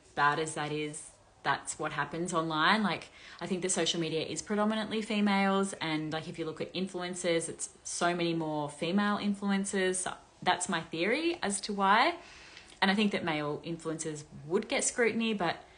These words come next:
females aren't listening to male interviewers as much, if that makes sense. So maybe that's why. I'm not sure.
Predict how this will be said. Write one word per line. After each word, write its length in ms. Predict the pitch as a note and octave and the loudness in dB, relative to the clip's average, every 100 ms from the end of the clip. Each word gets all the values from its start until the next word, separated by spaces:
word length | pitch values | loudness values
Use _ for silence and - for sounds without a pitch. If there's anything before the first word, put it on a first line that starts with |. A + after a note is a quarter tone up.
| - - - - - - - _ - - | -20 -20 -20 -20 -20 -20 -20 _ -20 -2
females 480 | G3 F#3+ F#3 F3 E3+ - | 2 4 4 4 2 2
aren't 280 | D#3 D3 | 0 0
listening 580 | D3+ D#3+ E3 D#3+ D3 D3 | -2 -4 -4 -4 -4 -4
to 140 | D3 D#3+ | -4 -4
male 440 | D3 D3 D#3 D#3 | -4 -4 -4 -6
interviewers 480 | F3 G3 G3+ G#3+ A3 | -6 -2 0 2 0
as 120 | A#3+ | 0
much, 320 | C4 D#4 - B3 | 2 2 2 -4
if 100 | A#3+ | -2
that 140 | G#3+ | -2
makes 240 | B3 A#3+ | -2 -4
sense. 400 | - B3 A#3+ A3+ - | -2 0 0 0 -2
So 460 | - - - G#3 | -2 -4 -4 0
maybe 280 | G3 F3+ F3 | 0 0 -2
that's 280 | F3 - - | -2 -4 -2
why. 420 | G#3+ G3+ G3 F#3+ | 0 2 2 0
I'm 120 | F#3 | -2
not 160 | F3 - | -4 -4
sure. 260 | - - | -4 -6